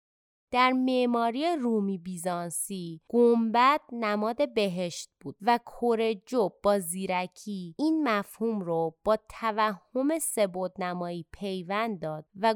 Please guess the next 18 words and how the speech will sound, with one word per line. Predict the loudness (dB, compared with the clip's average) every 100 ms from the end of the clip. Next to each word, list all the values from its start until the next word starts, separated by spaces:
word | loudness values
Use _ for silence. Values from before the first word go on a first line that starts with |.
| 0
گنبد | 0 0 0 2 2 0
رو | -4 -4
از | -6 -6 -8
یک | -8 -8
سطح | -2 -2 -2 -8 -10
بی‌معنی | -8 -8 -6 -6 -6 -6 -6 -8 -12
تبدیل | -8 -4 -4 -6 -10 -8
کرد | -6 -6 -6
به | -8
خود | -10 -12 -2 0 2 2
بهشت. | 2 -4 -6 -10 -12 -16 -20 _ _ _
واقعاً | -4 6 10 10 10 4 4
دارم | 0 -2 -4
می‌گم، | -6 -8 -10 -10 4
آب | 8 8 6
دستتونه، | 0 0 -2 -8 -8 -10 -10 -8 -2
بذارین | -2 -2 -6 -6
زمین. | -10 -10 -8 -10 -12 -14